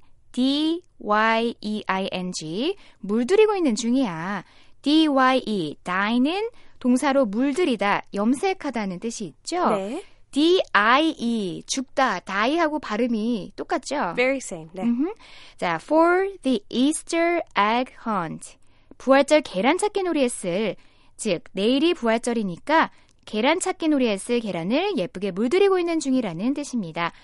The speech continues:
Speaker 1: 자, 그런데
Speaker 2: 네.
Speaker 1: I've been dyeing eggs for the Easter egg hunt와 I'm dyeing eggs for the Easter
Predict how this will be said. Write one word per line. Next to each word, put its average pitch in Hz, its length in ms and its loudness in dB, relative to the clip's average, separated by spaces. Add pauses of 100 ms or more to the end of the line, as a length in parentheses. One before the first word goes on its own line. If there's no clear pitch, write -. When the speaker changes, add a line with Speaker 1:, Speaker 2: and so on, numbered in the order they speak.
(360)
Speaker 1:
자, - 120 0
그런데 302 520 4
Speaker 2:
네. 226 340 -8 (360)
Speaker 1:
I've 359 340 4
been 480 240 2
dyeing 285 600 4 (120)
eggs 214 580 0
for 240 200 0
the 240 160 -2
Easter 254 500 0
egg 254 320 -2
hunt와 190 720 -2 (500)
I'm 226 320 4
dyeing 254 580 4
eggs 190 320 -2
for 226 180 -2
the 233 180 -4
Easter 226 340 -4